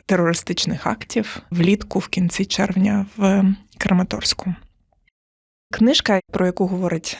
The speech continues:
е, Тетяна, вона називається «Щоденник війни і справедливості. Спостерігаючи за жінками, які спостерігають за війною». Так, напевно, можна українською перекласти.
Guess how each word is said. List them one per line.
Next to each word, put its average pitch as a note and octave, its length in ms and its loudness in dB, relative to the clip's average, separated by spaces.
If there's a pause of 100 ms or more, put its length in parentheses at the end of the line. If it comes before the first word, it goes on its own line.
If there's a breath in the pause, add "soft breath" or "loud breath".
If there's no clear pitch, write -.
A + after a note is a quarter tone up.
е, F3+ 220 -2
Тетяна, A3 640 0
вона F#3+ 260 2
називається F#3 960 0
«Щоденник F3+ 800 0
війни F#3 600 2
і F#3+ 180 0
справедливості. G#3+ 1080 -2 (400 loud breath)
Спостерігаючи F3+ 1500 0
за F3 160 0
жінками, G3 600 2
які G3 220 0
спостерігають F3+ 720 -2
за G3 120 0
війною». F#3 520 -2 (300)
Так, - 200 -2
напевно, F#3 400 2
можна F#3 320 0
українською G3 580 -2
перекласти. A3 720 -2